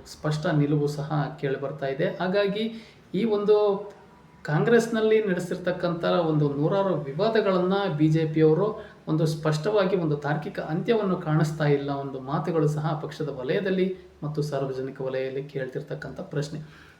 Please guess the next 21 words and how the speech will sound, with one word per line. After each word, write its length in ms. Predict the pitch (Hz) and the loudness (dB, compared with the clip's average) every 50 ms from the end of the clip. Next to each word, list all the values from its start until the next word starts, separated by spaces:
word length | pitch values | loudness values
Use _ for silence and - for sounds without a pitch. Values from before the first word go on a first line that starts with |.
| _ _ | _ _
ಹಾಗಾಗಿ 540 | - 175 214 220 226 226 226 233 240 247 240 | -2 0 4 4 6 4 4 4 2 0 0
ಈ 200 | 202 175 175 208 | -2 -2 -4 -2
ಒಂದು 280 | 214 208 208 214 220 | -2 -2 2 4 4
ವಿಚಾರವಾಗಿ 1040 | 202 160 151 156 151 175 208 208 208 190 196 196 196 208 214 214 208 208 - - - - - - | 4 6 4 4 4 4 2 0 2 0 0 0 0 0 0 -2 -2 -4 -8 -16 -20 -20 -12 -2
ಬಿ 120 | 147 156 180 | 0 2 2
ಜೆ 160 | 185 185 185 | 4 4 4
ಪಿ 460 | 180 - 196 190 190 185 180 - - - - 165 | 4 2 0 -2 -2 -2 -4 -6 -10 -12 -4 -2
ಎಚ್ಚೆತ್ತುಕೊಳ್ಳುತ್ತಾ 920 | 156 151 - - 208 - - - 156 - 160 156 156 156 - 156 156 160 | -2 0 2 0 -2 0 0 -2 2 4 6 6 6 4 4 2 2 4
ಮುಂದಿನ 360 | 156 147 160 185 196 190 190 | 4 4 4 6 4 4 2
ದಿನಗಳಲ್ಲಿ 680 | 165 156 156 160 156 156 151 147 147 156 165 151 143 | 2 2 2 2 2 4 4 4 4 2 2 0 0
ಯಾವ 180 | 139 135 139 156 | -2 0 0 2
ರೀತಿಯ 260 | 165 180 165 175 175 | 2 2 2 2 0
ಒಂದು 280 | 160 156 156 151 156 147 | 2 2 4 4 4 4
ಹೋರಾಟವನ್ನು 760 | - - - 151 170 175 156 160 156 143 139 139 131 131 143 | 2 2 0 0 0 0 0 0 -2 -2 -2 -4 -6 -4 -4
ನಡೆಸಿಕೊಳ್ಳುತ್ತೆ, 540 | 160 - - - 226 208 202 - - - | -4 -4 -4 -4 0 0 0 0 0 -4
ಕೈಗೊಳ್ಳುತ್ತೆ 560 | 196 - - 147 147 147 147 147 143 147 - 143 | -6 -4 -2 0 2 4 4 2 2 0 -2 -2
ಅನ್ನೋದು 240 | 143 139 147 147 | -2 -2 -2 -4
ನಾವೆಲ್ಲರೂ 420 | 143 139 135 131 131 135 127 - - | -4 -4 -4 -6 -6 -6 -8 -8 -8
ಕಾದು 200 | 139 131 143 147 | -10 -8 -8 -8
ನೋಡಬೇಕಾಗಿದೆ 460 | 131 123 131 131 - 135 135 135 135 | -10 -10 -12 -10 -10 -10 -8 -8 -10
ವೀಕ್ಷಕರೇ. 440 | 131 143 - - - - 160 151 | -12 -12 -14 -18 -14 -14 -14 -14